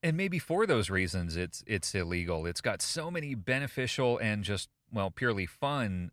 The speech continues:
uh, factors to it that it can do that, um, I don't know. I guess it's illegal for a lot of reasons, right? Like, there, there's a million things you can point to. Like, early on,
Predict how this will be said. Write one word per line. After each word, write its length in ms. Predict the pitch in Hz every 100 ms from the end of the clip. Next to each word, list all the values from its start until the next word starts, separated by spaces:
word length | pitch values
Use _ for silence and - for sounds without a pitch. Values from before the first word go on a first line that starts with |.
| _
uh, 320 | 90 85 82
factors 640 | - 131 170 - 85 82 -
to 300 | 95 85 80
it 200 | 82 - -
that 180 | 90 90
it 100 | 80
can 160 | 82
do 340 | 78 82 82 87
that, 280 | 85 82 - _ _ _ _ _
um, 580 | 90 87 87 85 82 78 - _ _ _ -
I 80 | 175
don't 100 | 202
know. 140 | 208 131
I 60 |
guess 240 | 104 139 135
it's 140 | 107
illegal 260 | 113 120 117
for 160 | 110
a 40 | 101
lot 200 | 127 135
of 80 |
reasons, 360 | 85 78 85 73
right? 240 | 90 101
Like, 200 | 98 85
there, 120 | 104 90
there's 220 | 98 90
a 40 |
million 260 | 95 95 85
things 240 | 92 85
you 40 | 82
can 140 | 82
point 300 | 76 110 -
to. 240 | - 85
Like, 240 | 85 85 -
early 340 | 147 135 120 107
on, 480 | 120 143 117 98